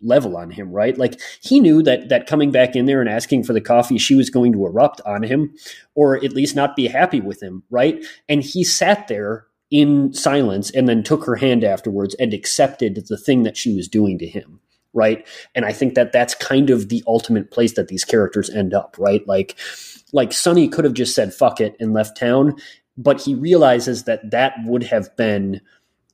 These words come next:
um, avoiding his responsibility and the duty that he had to make up for the pain that he had inflicted,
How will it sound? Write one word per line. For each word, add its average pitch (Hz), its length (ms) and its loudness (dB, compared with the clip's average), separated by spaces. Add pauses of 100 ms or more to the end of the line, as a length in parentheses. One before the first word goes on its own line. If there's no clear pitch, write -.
(220)
um, 95 520 -2 (140)
avoiding 120 720 2 (560)
his 120 360 0
responsibility 120 800 0
and 107 120 2
the 107 40 0
duty 113 300 2
that 101 220 -4
he 139 160 0
had 107 400 2
to 107 260 0
make 110 240 0
up 107 180 0
for 113 120 0
the 90 100 -6
pain 107 280 -2
that 90 120 -6
he 131 160 0
had 104 200 2
inflicted, 80 500 -8